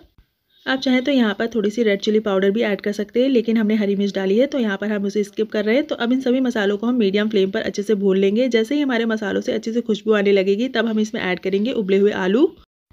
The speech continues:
तो मेक श्योर कीजिएगा कि फ्रेश आलू का इस्तेमाल करें, ताकि आपका नाश्ता बहुत ज़्यादा अच्छा बने और इसके अंदर बिल्कुल भी लम्स ना बने। तो यहाँ पर हमने तीन से चार उबले हुए आलू का इस्तेमाल किया है। इसे हमने इस तरह से छोटे छोटे पीसेस में कट कर दिया है।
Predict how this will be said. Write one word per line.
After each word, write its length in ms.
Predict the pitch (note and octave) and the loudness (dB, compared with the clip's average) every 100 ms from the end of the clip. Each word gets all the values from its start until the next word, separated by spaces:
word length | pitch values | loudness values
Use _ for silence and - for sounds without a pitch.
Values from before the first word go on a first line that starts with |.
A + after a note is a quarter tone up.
| _ _ _ - - _ | _ _ _ -20 -20 _
तो 80 | - | -4
मेक 180 | C4+ C#4+ | 0 2
श्योर 160 | C#4+ C4+ | 2 2
कीजिएगा 380 | C4+ A3+ G3+ G#3+ | 2 2 2 0
कि 120 | C4 | -2
फ्रेश 260 | A3+ G#3+ | -4 -2
आलू 180 | G#3+ G3+ | 0 0
का 100 | G#3 | 0
इस्तेमाल 340 | A3 - G#3 G3 | -4 -6 -6 -4
करें, 220 | G#3 C4+ | -4 -4
ताकि 240 | A3 G3+ | -6 -4
आपका 240 | G3+ F#3+ G3+ | -4 -2 -2
नाश्ता 300 | G3 G3 G#3 | -2 -2 -4
बहुत 280 | G3 F#3 F#3 | -2 -2 -2
ज़्यादा 220 | F#3+ F#3+ | -2 0
अच्छा 220 | F#3+ - | -2 -4
बने 200 | G3+ G3+ B3+ | -2 0 0
और 120 | A#3+ | 0
इसके 180 | A3 G3+ | -2 -4
अंदर 160 | G3 | -2
बिल्कुल 260 | G3 F#3 G3 | 0 0 2
भी 100 | G#3 | 2
लम्स 240 | G3 G3 G3 | 2 -2 -6
ना 60 | |
बने। 220 | G3 A3+ | -4 -2
तो 120 | D4 B3+ | -2 -2
यहाँ 180 | A3 | -2
पर 140 | G3+ A3+ | -2 -2
हमने 180 | G#3+ A3 | -2 -2
तीन 200 | G#3+ G#3 | 0 0
से 140 | G#3+ | 0
चार 180 | G3+ G3 | -2 -2
उबले 240 | G3+ G3 | -2 -2
हुए 120 | G3 G#3 | 0 0
आलू 200 | G3 F#3+ | 2 0
का 100 | G3 | 0
इस्तेमाल 340 | - F#3+ F#3 | -2 -4 -4
किया 160 | F#3 A3 | -2 -2
है। 80 | |
इसे 160 | C4 A#3+ | -2 -2
हमने 180 | G#3 G3+ | -2 -2
इस 100 | G#3 | -2
तरह 140 | G3 | -2
से 120 | G3 | -2
छोटे 220 | G#3+ G3 G3+ | -2 -2 -2
छोटे 180 | F#3+ | -2
पीसेस 320 | G#3+ G#3 G3 G3 | -2 -2 -4 -4
में 60 | G#3+ | -4
कट 160 | F#3 | -6
कर 140 | - F#3+ | -2 -2
दिया 160 | G3 | 2
है। 120 | A#3+ | 0